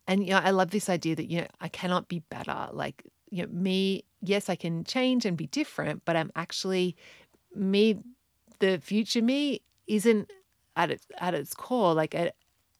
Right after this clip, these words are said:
a more, a more valuable person than where I am right now. I'm already worthy. I'm already very valuable as a human on this planet. Like, I matter already. And this, yeah, like,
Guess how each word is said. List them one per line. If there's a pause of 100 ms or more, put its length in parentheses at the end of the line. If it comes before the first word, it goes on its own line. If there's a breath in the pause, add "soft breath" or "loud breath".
(140)
a
more,
a
more
valuable
person
than
where
I
am
right
now.
I'm
already
worthy.
I'm
already (180)
very
valuable (140)
as
a
human (100)
on
this
planet.
Like,
I
matter (120)
already. (640 loud breath)
And (440 loud breath)
this, (160)
yeah,
like,